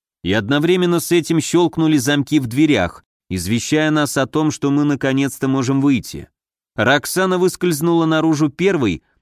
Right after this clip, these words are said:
настороженно осматривая дом и окрестности, а затем уже вышли мы с братцем. Все равно сейчас все решится, и прятаться в машине не имело смысла.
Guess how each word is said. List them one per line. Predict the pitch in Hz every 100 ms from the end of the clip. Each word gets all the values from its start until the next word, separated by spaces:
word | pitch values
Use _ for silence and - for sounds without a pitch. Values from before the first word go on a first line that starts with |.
| -
настороженно | 98 110 - 139 123 135 131 131
осматривая | - 139 123 131 123 127
дом | 120 127 123
и |
окрестности, | 120 139 151 - 139 - 131 110 - _ _ _
а | 101 113
затем | 123 151 226 240
уже | 202 208
вышли | 214 - 202
мы | 185 196
с | 165
братцем. | 131 101 - - 76 - _ _ _ _ _ _ _ _
Все | - 151
равно | 185 226 254
сейчас | - 147 147 131 -
все | - 147
решится, | 143 131 - 180 - 120
и | 113
прятаться | 131 139 139 120 139
в | 120
машине | 139 135 151 151 147 143
не | 139 156 170
имело | 185 147 104
смысла. | - 147 127 - 73